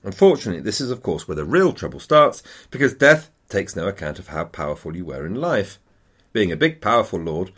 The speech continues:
probably meant you had to break a few eggs on the way, so there was a very real danger of kicking your heels in purgatory for a considerable period.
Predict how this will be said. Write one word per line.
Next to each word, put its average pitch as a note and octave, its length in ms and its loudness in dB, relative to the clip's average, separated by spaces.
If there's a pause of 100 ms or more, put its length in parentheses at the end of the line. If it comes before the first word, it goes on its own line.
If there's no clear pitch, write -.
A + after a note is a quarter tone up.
(180)
probably D3 320 0
meant G2+ 240 -2
you F2 80 -6
had D#2+ 180 -10
to F#2 60 -18
break D#2 260 -8
a - 60 -20
few C#2+ 200 -10
eggs C#2+ 220 -10
on C2+ 120 -12
the C2+ 60 -12
way, G#2+ 380 -2 (440)
so F#3 100 -4
there F#3+ 80 6
was E3 80 4
a C3 60 2
very B2 420 4
real F2+ 300 0
danger D2+ 360 -6
of - 180 -14
kicking C3 260 -6
your E2 140 -6
heels E2+ 280 -4
in C2 80 -14
purgatory D#2+ 600 -6 (100)
for - 80 -8
a E2 60 -4
considerable C#2 520 -14
period. D#2+ 480 -8